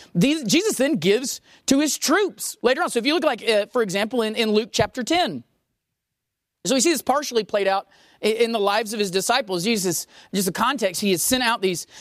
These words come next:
uh, seventy-two of his disciples, and he sends them out in front of him,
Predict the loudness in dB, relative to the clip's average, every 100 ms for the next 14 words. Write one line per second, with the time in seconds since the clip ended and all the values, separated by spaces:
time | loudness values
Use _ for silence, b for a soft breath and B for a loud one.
0 | B 0 0 -4 0 0 0 0 0 2
1 | 0 -2 0 0 0 0 0 2 0 -4
2 | -4 -2 0 2 0 -2 -2 -2 0 0
3 | 0 -2